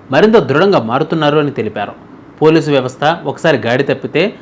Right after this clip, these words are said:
దానిని మళ్లీ దారికి తీసుకురావడం చాలా కష్టమని, ప్రస్తుతం రాష్ట్రంలో అలాంటి పరిస్థితులే కనిపిస్తున్నాయని అన్నారు. తెనాలిలో జరిగిన సంఘటనను, కావలి ప్రాంతంలో బహిరంగంగా అసభ్య నృత్యాలు జరుగుతున్నా పట్టించుకోకపోవడాన్ని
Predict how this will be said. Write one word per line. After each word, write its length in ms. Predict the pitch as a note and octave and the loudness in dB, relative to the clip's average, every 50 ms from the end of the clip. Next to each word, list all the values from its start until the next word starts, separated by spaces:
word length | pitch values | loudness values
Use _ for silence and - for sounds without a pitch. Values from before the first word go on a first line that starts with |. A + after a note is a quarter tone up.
| - - - - - | -20 -20 -8 0 2
దానిని 180 | D#3 E3 D#3+ | 2 2 2
మళ్లీ 240 | D3 D3 D#3 F#3 G3+ | 2 0 2 2 4
దారికి 300 | F3 C3+ C3+ D#3 F3+ E3+ | 4 4 2 2 2 0
తీసుకురావడం 640 | - - C#3+ C3+ - - E3 D#3 D3 D3+ D3+ D3 C#3 - | -2 -6 -8 -8 -4 -2 0 2 2 2 0 -2 -4 -4
చాలా 120 | C#3 C3+ B2 | -4 -4 -4
కష్టమని, 600 | - - G#2 - - C#3+ C3+ B2 A#2 A#2 A2+ A2+ - - - - - - | -6 -8 -12 -10 -8 -6 -6 -6 -6 -8 -10 -12 -16 -20 -20 -20 -16 -8
ప్రస్తుతం 440 | - C3+ - - - - D#3 F#3+ A3+ - - - - - - | -8 -8 -6 -4 -2 -2 -2 -2 -2 -6 -10 -18 -20 -6 0
రాష్ట్రంలో 460 | B2 D#3 E3+ - - A3+ A3 G#3+ G3 | 0 0 0 2 0 2 4 4 4
అలాంటి 300 | D3 C3+ D3 D#3+ E3 D#3 | 4 4 2 0 0 -2
పరిస్థితులే 460 | D#3+ D#3 D3 - F3 D#3+ F3 E3+ E3 | -2 -4 -4 -4 -4 -4 -2 -2 -2
కనిపిస్తున్నాయని 720 | - - A2+ A#2+ B2 D3 - - D3+ D3 C#3 C3+ C3+ C3 B2 | -4 -6 -8 -8 -8 -10 -8 -6 -4 -2 -2 -2 -2 -4 -4
అన్నారు. 320 | G#2+ G#2 G#2+ G#2 G#2 G#2 - - - - - - - - - | -6 -6 -8 -8 -8 -10 -12 -16 -20 -20 -20 -20 -20 -8 -4
తెనాలిలో 400 | C3 B2+ C3 C3+ C3 B2+ B2+ C3+ B2 | -2 0 0 0 0 0 0 -2 -2
జరిగిన 320 | B2 B2+ A#2+ A#2 A#2+ A#2+ | -2 -4 -4 -4 -6 -6
సంఘటనను, 640 | A2+ - A#2+ A#2+ C3 C3+ C#3+ B2+ B2 A#2+ C#3 F3 A3 - - - - - - - - | -8 -8 -8 -6 -6 -4 -4 -4 -4 -4 -4 -4 -4 -6 -10 -18 -20 -20 -10 0 0
కావలి 260 | D3+ F#3 G3+ A#3 A3+ | 2 4 6 4 4
ప్రాంతంలో 440 | G#3+ G#3+ G3+ F3+ F3 G3 F#3+ F#3 E3+ | 4 2 2 2 0 0 2 2 0
బహిరంగంగా 680 | C#3+ B2+ C3 C#3+ D3+ D3 D3 C#3 C3 C3 C#3 C#3 - - | 0 -2 -2 -2 -2 0 -2 -2 -2 -2 -2 -4 -4 -8
అసభ్య 320 | - - - F3+ F3 F#3+ D#3+ | -6 -4 -4 0 2 2 2
నృత్యాలు 460 | B2+ A#2+ A2+ - - D#3+ D#3 D3+ C3 | 2 -2 -6 -2 -2 0 0 0 0
జరుగుతున్నా 560 | A#2 A#2 B2+ B2 A#2+ - C3 A2+ A2+ A2+ A#2 - - - - - - - - | -2 -2 -4 -4 -6 -6 -6 -6 -6 -6 -8 -10 -16 -20 -20 -20 -14 -6 -6
పట్టించుకోకపోవడాన్ని 960 | D3+ D#3 G3+ G#3+ G#3 - - G3+ E3 D#3+ C#3+ D3 C3 B2+ C3 B2+ B2 C3 C#3 | 0 2 2 0 2 0 0 0 0 0 0 0 0 2 0 0 -2 -2 -6